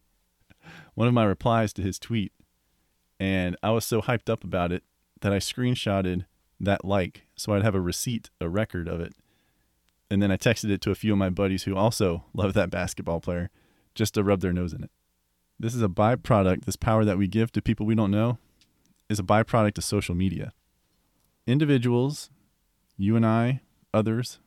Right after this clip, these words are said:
are giving up our own power to those that we truly don't know, and we'll follow them like sheep. We give it to celebrities, athletes, influencers, politicians, maybe someone who, a head coach or something like that for your favorite sports team,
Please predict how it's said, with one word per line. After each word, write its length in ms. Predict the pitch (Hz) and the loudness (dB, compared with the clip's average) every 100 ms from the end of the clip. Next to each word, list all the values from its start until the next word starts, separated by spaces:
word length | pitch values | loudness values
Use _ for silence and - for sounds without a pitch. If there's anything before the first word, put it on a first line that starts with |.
| _ _ _ | _ _ _
are 100 | 101 | -2
giving 280 | 101 131 123 | 2 4 4
up 140 | 123 | 2
our 120 | 107 98 | 0 2
own 240 | 113 135 | 2 2
power 400 | - 120 113 104 | 2 0 2 2
to 140 | - 104 | 0 0
those 260 | 107 107 | 0 0
that 140 | - - | -2 -6
we 100 | 98 | -6
truly 320 | - 135 131 | -2 0 2
don't 200 | 123 110 | 0 2
know, 280 | 107 98 101 _ _ _ _ _ _ _ _ _ _ | 2 2 0 _ _ _ _ _ _ _ _ _ _
and 100 | 107 | -2
we'll 100 | 104 | -2
follow 300 | 113 127 131 | 0 2 4
them 180 | 117 104 | 4 4
like 160 | 92 92 | 2 -2
sheep. 300 | - 87 - - _ _ _ _ _ _ _ | -6 -8 -10 -20 _ _ _ _ _ _ _
We 100 | - | -2
give 160 | 104 117 | 0 0
it 100 | 95 | 0
to 80 | 98 | -4
celebrities, 600 | - 104 120 101 85 80 | -2 2 4 2 -2 -2
athletes, 480 | 101 110 - 85 - | 0 0 0 -4 -2
influencers, 760 | - 123 - 98 80 90 82 - _ - | 0 0 2 0 0 -6 -8 -10 _ -8
politicians, 800 | - 110 - 135 - 80 71 - _ _ _ _ _ _ _ | -2 -2 0 -4 -4 -8 -10 -16 _ _ _ _ _ _ _
maybe 200 | 101 101 | -6 -4
someone 440 | 101 127 127 120 101 | -2 0 2 4 4
who, 360 | 117 110 101 - _ _ - - _ - | 4 4 4 -2 _ _ -20 -20 _ -12
a 80 | |
head 220 | 76 120 120 | -6 -6 -2
coach 360 | 127 131 - | 0 0 0
or 60 | 95 | -4
something 340 | - 92 95 | -2 -2 -2
like 200 | 90 90 | -2 -4
that 280 | - 82 76 | -4 -4 -4
for 200 | - 98 | -4 -2
your 100 | 92 | -2
favorite 320 | 92 113 107 | -2 -2 -2
sports 360 | - 113 113 - | -6 -4 -4 -6
team, 340 | - 85 85 | -6 -6 -6